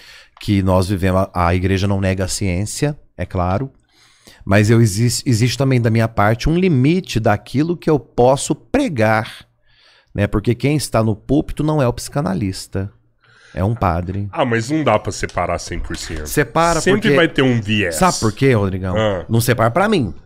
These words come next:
Speaker 1: Pra mim, não. Mas pro fiel, ele precisa de entender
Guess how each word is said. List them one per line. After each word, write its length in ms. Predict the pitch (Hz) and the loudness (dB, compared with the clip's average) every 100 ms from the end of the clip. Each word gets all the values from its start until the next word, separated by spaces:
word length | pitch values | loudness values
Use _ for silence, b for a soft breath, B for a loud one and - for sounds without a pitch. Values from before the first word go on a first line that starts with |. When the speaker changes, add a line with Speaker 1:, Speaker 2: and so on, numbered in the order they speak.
| - - - | -20 -20 -4
Speaker 1:
Pra 120 | 110 | -2
mim, 140 | 104 147 | 0 0
não. 300 | 180 113 90 | 0 -2 -4
Mas 220 | 87 104 | -4 -4
pro 160 | - 180 | 0 -2
fiel, 600 | - 123 123 143 110 - | 0 0 2 2 0 -4
ele 120 | 113 | -6
precisa 300 | 107 - 165 | -6 -2 0
de 120 | 151 117 | 0 -4
entender 500 | 113 104 101 95 | -4 -6 -4 -6